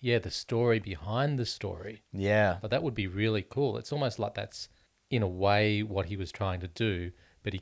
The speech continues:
Speaker 1: couldn't help himself
Speaker 2: Yeah.
Speaker 1: to try and give us all a history lesson and then hadn't read all the books required to, to give the history lesson.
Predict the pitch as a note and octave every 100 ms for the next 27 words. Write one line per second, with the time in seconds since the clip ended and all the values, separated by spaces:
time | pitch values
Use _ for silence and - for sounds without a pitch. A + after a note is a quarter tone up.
0 | _ - C3+ C3 C3 B2 A#2 A#2+ A#2+ C#3
1 | - - G#2+ F#2+ - F2 F2+ G2 - -
2 | G#2 G2+ F2+ E2+ - - G#2 G2 G2 G2+
3 | F#2+ - G2 F#2 F2 G2 - F2 F2 -
4 | F#2+ A#2+ - - _ - F#2+ F#2+ F#2+ F#2
5 | F#2 G#2 G#2 G#2 G2 F#2+ F#2+ F#2+ F#2 F2+
6 | G#2 - - - G2+ G#2+ A2 G2+ F#2+ F#2
7 | - F#2+ F#2+ - A#2 G#2 F#2+ G#2+ A2+ A2
8 | G2+ -